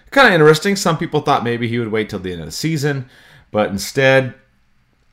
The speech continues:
he did it at this point. The Ducks then said that he would start in that final home game on Saturday, which we went to.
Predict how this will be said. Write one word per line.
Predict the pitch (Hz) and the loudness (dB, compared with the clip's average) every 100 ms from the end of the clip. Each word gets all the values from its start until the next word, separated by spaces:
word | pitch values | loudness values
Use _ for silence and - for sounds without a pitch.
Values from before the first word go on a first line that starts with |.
| _ - | _ -8
he | 104 | -6
did | 104 104 | -4 -2
it | 107 | -2
at | 82 | -4
this | 104 104 | -6 -8
point. | - 135 131 127 - | -6 -2 -2 -2 -6
The | 92 | -10
Ducks | 90 104 - | -6 -6 -6
then | - 101 90 | -6 -4 -4
said | - 98 85 | -6 -6 -6
that | 80 | -12
he | - 101 | -10 -8
would | 92 85 | -8 -10
start | - 104 98 98 | -8 -2 -2 -2
in | 92 | -8
that | 85 - | -12 -12
final | - 98 95 85 | -8 -4 -4 -6
home | - - 113 107 101 | -12 -8 -6 -4 -4
game | 92 87 | -6 -8
on | 80 | -10
Saturday, | - 117 120 95 90 | -2 0 0 -2 -6
which | 85 - | -8 -12
we | 85 | -10
went | 85 113 95 | -6 -6 -6
to. | - 92 87 | -8 -6 -8